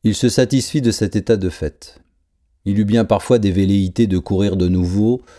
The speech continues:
de lancer de nouveau quelques cailloux, mais il se rappelait alors l'autre, l'empaillé dans sa bibliothèque.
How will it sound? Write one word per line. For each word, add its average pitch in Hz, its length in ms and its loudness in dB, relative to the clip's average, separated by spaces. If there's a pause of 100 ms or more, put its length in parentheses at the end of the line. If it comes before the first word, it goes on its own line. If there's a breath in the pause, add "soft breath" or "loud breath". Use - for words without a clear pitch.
(140)
de 92 100 2
lancer 101 260 0
de 98 140 2
nouveau 98 240 2
quelques 92 320 -2
cailloux, 98 280 0
mais 101 300 0
il 101 140 -2
se - 180 -6
rappelait 107 460 -2
alors 85 320 -2
l'autre, 85 460 -6 (340)
l'empaillé 95 720 0
dans 82 80 -2
sa 82 140 -4
bibliothèque. 82 680 -4